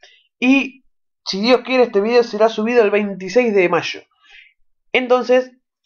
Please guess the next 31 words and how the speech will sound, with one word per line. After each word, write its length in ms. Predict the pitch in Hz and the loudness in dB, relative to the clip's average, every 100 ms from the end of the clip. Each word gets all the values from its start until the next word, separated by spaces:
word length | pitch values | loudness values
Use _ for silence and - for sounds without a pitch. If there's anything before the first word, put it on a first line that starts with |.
| - | -6
los 280 | 185 180 - | 0 0 0
que 360 | 180 180 175 175 | -2 2 2 2
les 160 | 170 | -2
quería 260 | 175 220 269 | -2 0 0
explicar 340 | - 190 226 185 | -2 -2 -2 0
en 60 | |
este 200 | 190 170 | -4 -4
video 240 | 156 185 160 | -4 -2 -4
informativo 680 | 143 131 147 202 151 151 - - _ | -6 -8 -8 -6 -2 -2 -4 -20 _
serán 540 | - 214 240 233 - - | -2 2 2 -2 -14 -2
qué 160 | 277 | 0
días 400 | 277 262 254 - | 2 2 0 -2
y 160 | - 190 | -10 -6
en 140 | 196 | -4
qué 120 | 196 269 | 0 2
horarios 520 | 254 226 208 208 208 | 4 2 0 -4 -6
subiré 640 | - 214 208 208 226 - | -8 -4 -2 2 2 0
videos 720 | 170 180 175 170 170 180 - _ _ _ _ _ | -10 -10 0 2 2 0 -4 _ _ _ _ _
a 200 | 139 143 | 0 0
mi 100 | 165 | 0
canal. 360 | 208 254 160 - _ _ _ - | 0 0 -2 -10 _ _ _ -4
Bueno, 340 | 143 127 113 - | 0 0 -4 -4
los 240 | 214 254 | 0 0
días 420 | 254 185 123 - _ _ _ | 0 -2 -4 -6 _ _ _
lunes 720 | - 190 294 262 156 151 _ | 0 4 4 2 -4 -6 _
y 180 | 175 185 | -14 -8
miércoles, 720 | 233 240 175 156 160 196 208 _ _ _ _ _ _ - | 0 2 2 0 0 -2 -6 _ _ _ _ _ _ -16
lunes 380 | 180 190 135 123 | -4 -2 -2 -4
y 60 | - | -4
miércoles, 380 | 220 185 190 196 - - _ | -2 2 0 -2 -10 -20 _
subiré, 580 | - 311 269 233 240 | 2 2 4 2 2